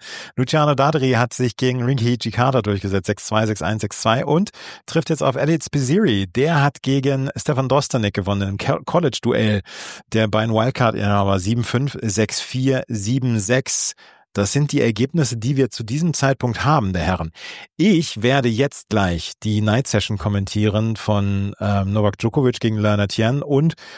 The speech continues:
von Jessica Pegula gegen Maya Sherif. Und, ähm, hier gibt es jetzt gleich dann nochmal eine kleine Zusammenfassung der Spiele, die ich dann in der Nacht kommentiert habe. Und dann sind wir damit beendet. Ähm, Philipp, wir hören uns morgen wieder.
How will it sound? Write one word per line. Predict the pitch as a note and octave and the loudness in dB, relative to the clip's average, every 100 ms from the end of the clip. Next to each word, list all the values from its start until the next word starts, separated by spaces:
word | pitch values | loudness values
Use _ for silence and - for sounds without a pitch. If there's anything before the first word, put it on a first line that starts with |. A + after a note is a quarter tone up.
| - | -12
von | - A#2+ | -2 0
Jessica | A#2+ - B2+ B2 | 0 -2 -2 0
Pegula | A#2 A2+ C#3+ G#2+ | 0 -2 2 2
gegen | G2 A#2 A2+ | 2 0 0
Maya | A2 A2 G#2 | 2 2 2
Sherif. | - G#2 B2+ G3 - | 2 2 2 0 -4
Und, | - A2+ G#2+ G#2 - - | -2 0 0 -2 -6 0
ähm, | G#2+ G2+ G2+ | 0 2 -2
hier | F#2 G#2 G#3 | -2 2 2
gibt | B2+ B2 A2 | 2 -2 -2
es | |
jetzt | A#2+ - | -4 -2
gleich | G#2 A#2 | 0 2
dann | - A2 | 2 0
nochmal | F#2+ G#2 G2+ - - - - | 2 2 0 -2 -20 -14 -6
eine | A2 | 0
kleine | B2 C3+ C#3 | 2 2 0
Zusammenfassung | B2 A#2+ A#2+ - G#2+ G#2 F#2+ | 2 2 0 -2 -2 0 2
der | G2+ | 0
Spiele, | - - G2+ G2 _ - _ - | 0 0 0 0 _ -20 _ -6
die | |
ich | F#2+ | -4
dann | - G2+ | -2 0
in | G2+ | 0
der | F#2+ | 2
Nacht | F#2+ - | 0 -2
kommentiert | - G2+ F#2 G2+ G2 | -2 0 0 0 0
habe. | G2 F2+ F2+ | 0 0 -2
Und | F2 F2 | -4 -4
dann | F2 E2 - | -4 -6 -8
sind | G2+ G2+ G2 G2+ | -4 -2 0 2
wir | F#2+ G2 | 2 0
damit | A2 A2 G2 G#2+ G#2+ - - | -2 0 2 2 0 -4 -10
beendet. | G#2 C#3 D3 C3+ A#2 G2 - - - - | -2 2 2 2 2 0 -2 -10 -8 0
Ähm, | A#2+ B2 B2 B2+ C3+ G3+ F3+ _ - | 4 4 2 0 -4 -8 -20 _ -6
Philipp, | - D#3 E3+ | 0 0 -2
wir | A2 A#2 A#2+ A#2 | -4 0 2 2
hören | A2 | 0
uns | A2+ C3 | -2 -6
morgen | F#2 D2+ D2 | -6 -6 -10
wieder. | C#2+ - | -14 -16